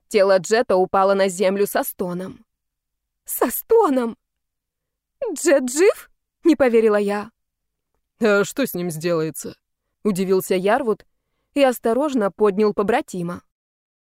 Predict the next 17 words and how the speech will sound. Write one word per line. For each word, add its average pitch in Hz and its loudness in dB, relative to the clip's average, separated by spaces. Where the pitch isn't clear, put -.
"Сам 269 0
восстановиться 196 -2
не 190 -2
смог 196 -4
из-за 185 -4
интересного 190 -2
заклинания 190 -2
на 190 -2
стреле". 208 -6
Меня 240 2
накрыло 214 0
непередаваемое 214 0
облегчение, 226 -2
плавно 226 0
переходящее 233 -2
в - -14
слабость. 233 -12